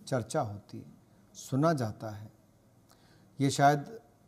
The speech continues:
अपनी पार्टी की बात करते हैं जहाँ इनके अपने संस्था-, संस्थापक सदस्य जो थे, फाउंडर मेंबर थे, वो सब इनको छोड़ के चले गए, उनको बाहर का रास्ता दिखा दिया।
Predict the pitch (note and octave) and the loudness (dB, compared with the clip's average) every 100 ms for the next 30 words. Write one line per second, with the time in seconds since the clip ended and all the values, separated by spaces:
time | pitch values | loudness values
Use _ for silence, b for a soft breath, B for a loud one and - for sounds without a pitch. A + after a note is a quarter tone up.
0 | - _ - B2 C#3+ D3+ D3 B2+ D3 C3+ | -20 _ -6 0 2 6 6 6 2 -2
1 | C#3+ C#3+ C#3 D3 C#3 D#3 C#3 C3+ C#3 C#3+ | 2 2 2 -2 0 0 2 2 2 0
2 | B2+ C#3+ C#3 C3+ A2 B2 A#2+ - - - | 0 0 -2 -2 0 2 0 -2 -12 -4
3 | B2 A#2+ B2 B2 C#3+ - B2 B2+ B2 C#3 | -4 2 2 4 0 -2 0 0 2 0
4 | A#2 A2 A2 C3 B2 A#2 A#2 A2+ A2+ A#2+ | 0 -4 -8 -8 -4 -4 -4 -4 -6 -4
5 | C3 A#2 A#2 B2 b b b b D#3+ F3+ | -4 -6 -10 -12 b b b b -4 0
6 | F#3+ F3+ E3+ D#3+ D3+ D3+ D3+ C#3+ C#3 C3+ | 2 0 0 0 0 0 -2 -6 -8 -10
7 | C#3 C3+ C#3 C3+ A#2+ B2+ C#3+ C#3+ C#3+ D#3 | -8 -6 -4 0 2 2 4 6 6 4
8 | C#3+ C3+ C3 A#2+ B2+ B2 | 2 2 0 2 -2 -6